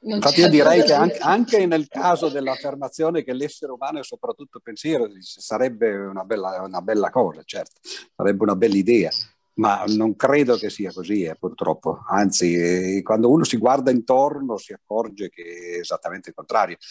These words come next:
Speaker 2: cioè che a volte la, la, la gente non, non, non solo non pensa, ma, ma, ma non vuole pensare.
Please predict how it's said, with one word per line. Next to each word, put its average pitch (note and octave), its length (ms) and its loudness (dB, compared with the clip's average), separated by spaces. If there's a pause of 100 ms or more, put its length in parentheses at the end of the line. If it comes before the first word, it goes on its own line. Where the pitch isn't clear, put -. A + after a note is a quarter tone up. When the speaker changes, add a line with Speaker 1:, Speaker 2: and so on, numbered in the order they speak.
(160)
Speaker 2:
cioè A2 160 0
che A2 100 -2
a A2 60 4
volte D#3+ 300 2
la, A2 160 -2
la, G#2+ 180 -4
la G#2 160 -4
gente E3+ 280 0
non, C#3 340 0
non, B2 220 -6
non G#2 180 -12
solo G3+ 200 0
non A2+ 300 -2
pensa, F2+ 480 -4
ma, - 220 -18
ma, G2 260 -6
ma G#2+ 120 -2
non C#3+ 260 4
vuole D3 400 2
pensare. - 420 -20